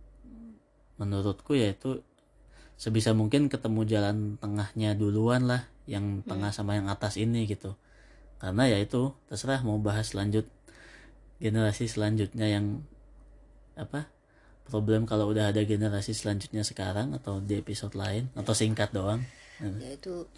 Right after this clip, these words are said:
Speaker 2: kalau aku sih masih balik lagi mikirnya mungkin ya itu ya. Eh, tadi kan kita udah bilang tuh hubungan sama generasi di atas, generasi sebelum-sebelum s-, dari si generasi tengah ini sebuah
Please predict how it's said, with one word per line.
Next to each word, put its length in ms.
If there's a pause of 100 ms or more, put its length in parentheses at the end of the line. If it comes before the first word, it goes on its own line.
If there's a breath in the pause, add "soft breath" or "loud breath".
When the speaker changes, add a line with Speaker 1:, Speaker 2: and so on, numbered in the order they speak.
(180)
Speaker 2:
kalau 240
aku 80
sih 160
masih 480 (440)
balik 360
lagi 240
mikirnya 360
mungkin 360 (320)
ya 80
itu 240
ya. 160 (1500 loud breath)
Eh, 240
tadi 240
kan 80
kita 240
udah 80
bilang 320
tuh 160 (160)
hubungan 400
sama 240
generasi 560
di 160
atas, 320
generasi 400
sebelum-sebelum 960
s-, 400 (340)
dari 300
si 160
generasi 480
tengah 240
ini 320 (580 soft breath)
sebuah 600